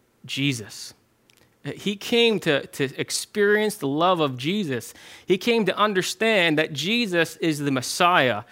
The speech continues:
uh, of not only the Jews, but the entire world. That, that Jesus, he left his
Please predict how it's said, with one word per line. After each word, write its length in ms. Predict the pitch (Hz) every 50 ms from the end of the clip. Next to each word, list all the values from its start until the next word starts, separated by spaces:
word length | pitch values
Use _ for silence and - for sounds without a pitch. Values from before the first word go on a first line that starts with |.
| - - - - - - -
uh, 40 | -
of 420 | 147 147 147 143 139 143 - -
not 180 | 151 147 170 185
only 180 | 190 196 185
the 100 | 160 156
Jews, 400 | 143 131 160 196 208 190 165 143
but 220 | 127 139 147 143 -
the 140 | 147 135 135
entire 460 | 135 - - - 175 175 170 156 139
world. 680 | 131 123 131 147 180 208 208 175 131 117 117 120 123
That, 200 | 131 143 143 - - - - _ -
that 180 | 147 143 143
Jesus, 600 | 135 135 151 202 233 247 233 185 160 156 - -
he 140 | - 156 147
left 300 | 143 156 180 190 185 -
his 260 | - 147 135 - -